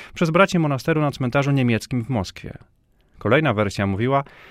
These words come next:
że mnisi w tajemnicy ponownie pogrzebali ciało gdzieś na terenie monasteru dońskiego. To, że ciało patriarchy mogło zostać spalone, nie dziwiło nikogo. Nienawiść władzy radzieckiej do pierwszego od czasów Piotra Pierwszego patriarchy była tak wielka,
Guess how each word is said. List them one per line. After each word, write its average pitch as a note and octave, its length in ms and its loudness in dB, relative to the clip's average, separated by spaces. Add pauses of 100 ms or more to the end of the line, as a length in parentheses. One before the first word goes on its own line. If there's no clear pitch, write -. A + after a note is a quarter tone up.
(180)
że B2 300 4
mnisi E3+ 360 2
w - 60 -14
tajemnicy D3 460 0
ponownie D3 420 2
pogrzebali A#2 500 0
ciało C#3 300 -2
gdzieś C#3 260 -4
na F3 100 0
terenie G#2+ 320 0
monasteru G#2+ 460 -4
dońskiego. - 500 -12 (800)
To, A3+ 200 0
że D#3+ 140 0
ciało F3 220 2
patriarchy D3 600 0
mogło C3+ 300 0
zostać B2 300 -4
spalone, D3 420 0 (460)
nie D#3+ 120 2
dziwiło C3+ 340 0
nikogo. F#2+ 440 -6 (680)
Nienawiść F3 360 2
władzy F3+ 260 2
radzieckiej E3+ 380 0
do D#3+ 100 0
pierwszego E3 440 -2
od C#3 100 0
czasów C#3 320 -4
Piotra D#3 280 -2
Pierwszego D3+ 380 -4
patriarchy D3 560 -2
była C3+ 220 -2
tak G#3 260 -2
wielka, F#2+ 400 -6